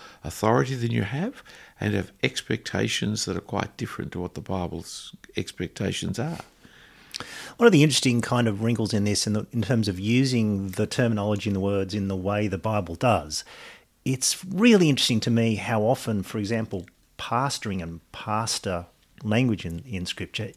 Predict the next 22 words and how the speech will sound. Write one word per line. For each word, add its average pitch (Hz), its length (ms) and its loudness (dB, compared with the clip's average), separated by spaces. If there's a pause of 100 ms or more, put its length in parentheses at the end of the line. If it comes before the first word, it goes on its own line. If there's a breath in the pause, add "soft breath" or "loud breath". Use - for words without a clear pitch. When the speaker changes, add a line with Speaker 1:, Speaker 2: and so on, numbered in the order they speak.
(120)
Speaker 2:
is 143 400 2
verbal. 131 720 2
It's - 180 -8
a - 60 -8
task. 117 480 -2
Speaker 1:
Yes, - 380 0 (180 loud breath)
yes. - 300 -2
Speaker 2:
Um, 101 340 0 (680 loud breath)
in 151 180 -2
fact, - 340 -2
it's, - 100 -2
I 117 60 0
think 175 220 4
it's - 120 0 (120)
only 214 320 8
in 170 80 4
Ephesians 123 460 2
four 131 300 2
when 98 120 -2
it 107 80 -6
talks 113 240 -4
about 107 260 0